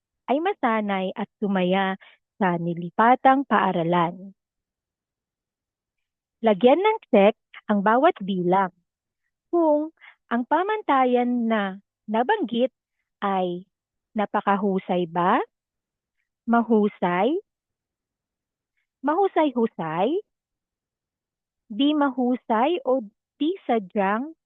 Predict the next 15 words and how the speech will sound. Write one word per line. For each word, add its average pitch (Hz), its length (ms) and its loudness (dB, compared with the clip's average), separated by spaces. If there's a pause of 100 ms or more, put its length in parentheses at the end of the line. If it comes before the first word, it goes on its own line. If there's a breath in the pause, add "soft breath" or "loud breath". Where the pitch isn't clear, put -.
(680)
sadyang 247 560 2
di 262 160 2
mahusay? 220 720 -2 (2000)
Ito 220 160 4
naman 208 400 4
po 285 240 4
ang 240 160 0
pang-, 214 480 0
pangalawang 214 640 0
pamantayan. 180 1040 -2 (1400)
Ito 277 480 2
ay 233 160 0
madaling 214 560 0
intindihin 233 880 -2
at 214 160 -6